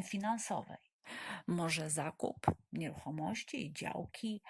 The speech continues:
może podpisanie fajnych umów, może,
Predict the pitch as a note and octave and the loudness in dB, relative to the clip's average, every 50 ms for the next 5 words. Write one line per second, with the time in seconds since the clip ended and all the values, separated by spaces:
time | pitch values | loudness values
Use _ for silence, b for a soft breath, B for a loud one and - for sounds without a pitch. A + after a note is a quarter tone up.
0 | B B B B B B B - F#3+ F#3 F3 F3 F3 F3 E3 E3+ D#3+ - - E3+ | B B B B B B B 0 2 2 4 4 4 2 2 2 0 0 -2 -2
1 | - - F3 E3 - - F3 E3 E3+ E3 E3 E3 C#3+ - - - C#3+ - - - | 0 0 2 2 2 4 4 2 2 2 0 -2 -2 -2 -2 -4 -4 -4 -2 0
2 | D#3+ D3+ D#3+ E3 D#3 C#3+ D3+ - - - E3+ F#3 A3+ B3 B3 B3 - - - B | 0 0 0 -2 -4 -4 -6 -4 0 2 2 4 4 4 2 2 -2 -10 -16 B
3 | B B B B B B B B B - F#3 F3+ F3 F3+ F3+ F3+ F3 F3 F3+ E3+ | B B B B B B B B B 0 2 4 6 6 6 6 6 6 4 4
4 | - F3 | 4 4